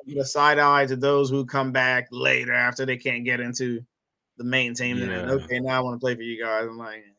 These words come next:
Speaker 2: Like, just like, uh, what's his name? Um, what's that guy's name? He used to play for Newcastle. Came back at the very twenty-third hour, play for Nigeria.
Speaker 1: Oh, Shola Amo-, Amiobi or
Speaker 2: Shola
Speaker 1: whatever.
Speaker 2: Amo-, Amiobi, yeah.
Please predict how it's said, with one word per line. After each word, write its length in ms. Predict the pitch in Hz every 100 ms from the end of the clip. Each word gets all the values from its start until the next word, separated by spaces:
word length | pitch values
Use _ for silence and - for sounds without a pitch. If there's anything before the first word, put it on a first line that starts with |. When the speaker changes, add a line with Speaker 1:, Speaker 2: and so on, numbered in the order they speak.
| _ _ _ _
Speaker 2:
Like, 200 | 98 -
just 200 | 107 117
like, 220 | 117 107
uh, 120 | 101 98
what's 220 | 120 -
his 140 | 107
name? 320 | 104 98 87
Um, 840 | 85 85 87 85 82 82 82 82 82 _ -
what's 120 | 101
that 100 | 107
guy's 340 | 101 95 92 87
name? 120 | 82
He 60 | 85
used 100 | -
to 40 |
play 100 | 98
for 120 | 87
Newcastle. 600 | 85 82 85 78 - 78 - _ _ _ _ _ _ _ _ _ _ -
Came 220 | 92 87
back 220 | 87 82
at 100 | 82
the 60 | 80
very 320 | 85 85 85
twenty-third 520 | - 87 82 - 82
hour, 180 | 82 80
play 160 | - 87
for 140 | -
Nigeria. 580 | 80 80 80 82 80 82 -
Speaker 1:
Oh, 200 | - 160
Shola 340 | 147 151 156 160
Amo-, 220 | 151 147
Amiobi 560 | 143 147 147 135 143 139
or 80 |
Speaker 2:
Shola 280 | 107 110 104
Speaker 1:
whatever. 240 | 101 98 95
Speaker 2:
Amo-, 340 | 98 101 101
Amiobi, 220 | 95 90
yeah. 320 | 95 92 85